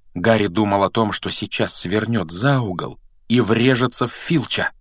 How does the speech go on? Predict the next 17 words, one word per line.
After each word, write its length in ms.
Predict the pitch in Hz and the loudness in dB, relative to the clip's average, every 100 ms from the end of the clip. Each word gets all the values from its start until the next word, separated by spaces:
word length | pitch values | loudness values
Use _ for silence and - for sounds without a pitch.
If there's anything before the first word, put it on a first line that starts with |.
| - - | -20 -10
или 200 | - 120 | 0 2
наступит 680 | 131 143 131 - 143 151 143 | 6 4 2 -2 0 0 0
на 80 | 151 | 2
миссис 460 | 123 104 - 123 - | 2 0 -4 -4 2
Норрис, 420 | 170 101 - - _ - - | 2 2 -8 -10 _ -14 -2
но 180 | 110 | -2
пока 300 | 123 151 - | 0 -4 0
ему 260 | 127 110 90 | 0 0 -2
везло, 460 | 95 107 90 87 - - - - | -4 -4 -4 -6 -8 -18 -20 -6
как 200 | 170 - | -4 -2
и 40 | |
всем 220 | - 95 | -4 -4
остальным. 440 | 85 - 110 78 - _ - | -4 -6 -6 -8 -18 _ -6
Они 200 | 98 113 | 2 2
сделали 400 | 107 92 127 110 | 2 2 2 2
последний 520 | 104 - - 120 87 85 | 0 -2 0 0 0 -4
поворот, 520 | 82 87 131 - | -4 -2 -2 -4